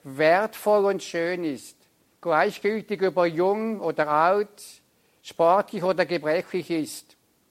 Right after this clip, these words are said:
Er weiß, der Körper zerfällt, aber die innere Schönheit bleibt für immer.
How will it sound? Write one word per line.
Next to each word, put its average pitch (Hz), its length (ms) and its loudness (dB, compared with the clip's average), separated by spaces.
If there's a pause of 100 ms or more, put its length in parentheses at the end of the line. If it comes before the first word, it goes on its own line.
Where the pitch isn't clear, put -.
(320)
Er 156 200 2
weiß, 165 500 2 (420)
der 175 120 4
Körper 202 460 2
zerfällt, 196 920 0 (380)
aber 160 280 2
die 170 300 -6 (180)
innere 220 640 -2
Schönheit 185 760 -2
bleibt 165 300 0
für 170 200 -6
immer. 151 440 -6